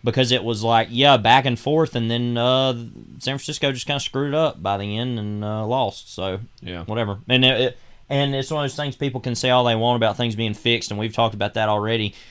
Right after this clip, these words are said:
Speaker 1: but if you actually watch that game second to second, you could see how the paradigm shifted and, you
Speaker 2: Yeah.
Speaker 1: know, why, what happened was what happened. I actually think it was an all right game. Uh,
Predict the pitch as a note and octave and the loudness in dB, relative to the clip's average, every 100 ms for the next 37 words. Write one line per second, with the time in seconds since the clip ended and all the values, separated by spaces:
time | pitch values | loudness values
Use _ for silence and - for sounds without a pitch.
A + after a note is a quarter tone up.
0 | - A#2+ A#2+ D3 C#3+ - A2 A#2+ C3 - | -6 -2 2 6 6 4 2 6 6 4
1 | A2+ G2+ A#2+ A#2 - A#2+ A#2 F2+ G2 A#2 | 0 0 0 0 0 0 0 -4 -2 0
2 | A#2 G2 F#2+ A2+ G#2+ F#2 - A#2 A2 A2 | 0 -2 -4 -6 -4 -4 0 0 2 4
3 | G2+ G2 G2 F#2+ F#2 E2+ - B2 A2+ G#2 | 2 0 -6 -4 -4 -8 -2 0 2 2
4 | G2+ - A2 A2+ - F2+ F#2 F2+ F2+ F#2 | 0 -2 0 0 -2 -6 -4 -6 -6 -8
5 | F2+ - G#2 G2 F2+ F2+ F#2+ G2+ G#2 G2+ | -10 -10 -6 -4 -4 -4 2 6 8 8
6 | G2 - - _ _ - A#2 A2 A#2 G#2+ | 4 0 -12 _ _ 2 4 8 6 4
7 | F#2+ F#2+ E2+ G2+ G2+ G2 G2 G2+ B2+ A2 | -2 -8 -10 -8 -6 -4 0 6 6 6
8 | F#2+ - - - B2+ G3+ B3+ D#3+ C3+ D3 | -4 -10 -18 2 8 10 8 4 0 0
9 | B2+ C3 B2 A2+ C3 C3 B2+ A#2+ G2+ G#2+ | 0 0 2 6 8 8 8 6 2 -2
10 | C#3 D3 G2+ G2 G#2 - _ _ _ _ | 0 0 -2 -6 -8 -10 _ _ _ _
11 | - - A2 A2 G#2 G2 F#2 | -16 -2 4 4 4 2 0